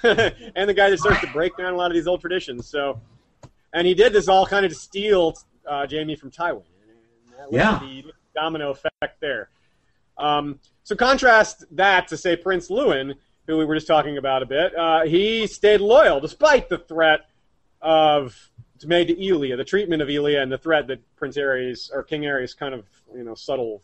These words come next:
Speaker 1: maybe not so subtle threat, really. Um, compare that to, say, Sir Mandon Moore. Uh, while he, while Mandon Moore may have been under orders from the royal family, the show's certainly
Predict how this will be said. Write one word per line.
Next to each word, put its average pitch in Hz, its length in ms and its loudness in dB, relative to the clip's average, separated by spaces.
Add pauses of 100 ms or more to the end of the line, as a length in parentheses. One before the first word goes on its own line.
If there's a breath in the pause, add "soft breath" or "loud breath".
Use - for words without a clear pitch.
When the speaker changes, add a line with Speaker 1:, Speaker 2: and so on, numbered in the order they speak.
(120)
Speaker 1:
maybe 139 280 -6
not 143 220 -4
so 113 140 -12
subtle 107 340 -10
threat, 117 260 -10
really. 107 260 -8 (440 soft breath)
Um, 147 340 0 (400 soft breath)
compare 262 280 4
that 277 200 6
to, 208 100 0
say, 214 300 4
Sir 220 180 0
Mandon 202 340 -2
Moore. 180 280 0 (960)
Uh, 180 420 4 (380)
while 233 280 6
he, 240 100 0
while 269 220 0
Mandon 311 280 6
Moore 269 180 6
may 220 140 6
have 240 100 4
been 247 140 2
under 247 280 4
orders 208 300 6
from 208 120 -8
the 202 80 0
royal 185 240 4
family, 151 360 -4
the 147 80 -4
show's 160 460 -2
certainly 156 380 -12